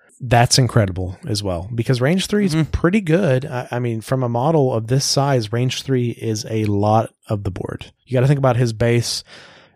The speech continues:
Speaker 1: adding to his range as well. If this was four, it'd be out of control. So, but moving on, he has a really cool spender that's a physical attack called Meteor Punch.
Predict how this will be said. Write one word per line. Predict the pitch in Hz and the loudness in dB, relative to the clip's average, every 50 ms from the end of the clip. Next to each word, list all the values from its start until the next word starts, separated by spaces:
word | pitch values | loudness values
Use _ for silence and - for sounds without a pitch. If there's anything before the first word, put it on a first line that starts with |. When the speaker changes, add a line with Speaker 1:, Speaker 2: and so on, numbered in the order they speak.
| _ _ | _ _
Speaker 1:
adding | - 120 120 117 117 113 113 | 0 2 2 4 2 2 0
to | 110 - 120 | 0 0 0
his | 110 110 113 113 107 107 98 - | 0 0 0 -2 0 -2 -2 -4
range | 107 104 107 107 107 104 104 101 90 98 | -2 -2 -2 0 0 0 -2 -2 -2 -4
as | 95 90 | -6 -4
well. | 92 95 95 92 87 82 - - - - - - | -4 -4 -4 -4 -4 -6 -8 -12 -18 -20 -20 -4
If | - 151 - | -2 -2 0
this | - 156 151 - | 2 0 0 2
was | 160 139 - | 0 0 0
four, | - - 139 139 139 135 | 0 2 2 4 4 2
it'd | 123 120 | 2 0
be | 117 117 | 0 0
out | 110 107 107 | 0 0 0
of | 110 | 0
control. | - 104 95 - 95 - - - _ _ | -2 -4 -6 -6 -8 -10 -10 -14 _ _
So, | - - - 95 - - _ - | -12 -8 -8 -8 -8 -10 _ 0
but | 143 131 120 | 0 2 2
moving | 139 165 170 170 160 | 2 2 4 4 4
on, | 151 151 156 156 | 4 4 4 4
he | 151 131 151 151 139 | 2 2 2 2 2
has | 127 - - 139 147 165 175 156 135 - - | 2 0 0 0 2 2 2 2 0 -2 -4
a | 127 120 | -2 -2
really | 117 117 123 127 131 131 | 0 2 4 4 4 2
cool | - - 127 117 113 | 2 0 -2 0 0
spender | - - - - 107 107 107 107 104 107 104 110 - | -2 -4 -4 -4 -4 -2 -2 -2 -2 -2 -2 -4 -6
that's | - 117 - | -8 -8 -8
a | - | -4
physical | - - 131 117 117 - 117 | -2 0 0 0 0 -2 -2
attack | 110 - - 113 107 107 - | -2 0 0 -2 -2 -2 -2
called | - 123 110 104 | 0 0 0 0
Meteor | 101 104 110 127 139 139 131 117 | -2 0 0 0 2 2 2 0
Punch. | 110 - - 117 104 104 101 - - | 0 -2 -4 -4 -4 -4 -4 -6 -10